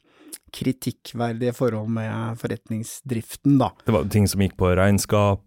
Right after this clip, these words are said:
Speaker 2: eh, unndragelse av skatt, eh, svart arbeid, brudd på revisorloven og mye, mye mer.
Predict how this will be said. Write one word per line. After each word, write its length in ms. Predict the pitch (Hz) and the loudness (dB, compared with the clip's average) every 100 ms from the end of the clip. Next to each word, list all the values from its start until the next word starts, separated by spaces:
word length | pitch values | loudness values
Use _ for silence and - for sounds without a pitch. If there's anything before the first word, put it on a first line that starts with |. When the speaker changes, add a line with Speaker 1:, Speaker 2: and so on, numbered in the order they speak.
| - | -2
Speaker 2:
eh, 320 | 87 85 85 98 | 2 2 2 2
unndragelse 400 | 98 90 87 90 | 2 2 0 -2
av 120 | 85 | -4
skatt, 380 | - 120 110 - _ - - | -2 2 2 0 _ -10 -2
eh, 480 | 95 95 90 87 87 | 0 0 -2 -2 -4
svart 340 | - 123 - | 0 0 0
arbeid, 800 | 120 120 117 110 110 107 110 107 | 2 2 4 4 4 6 4 2
brudd 220 | 95 101 87 | 2 0 2
på 180 | 95 95 | 0 2
revisorloven 1300 | 98 101 95 - 101 101 95 95 92 95 92 92 95 - | 2 2 0 0 2 4 4 2 2 2 2 2 2 2
og 220 | 139 110 | 2 4
mye, 260 | 87 - - | 2 -2 -6
mye 240 | 90 90 | -6 -6
mer. 200 | 50 50 | -8 -10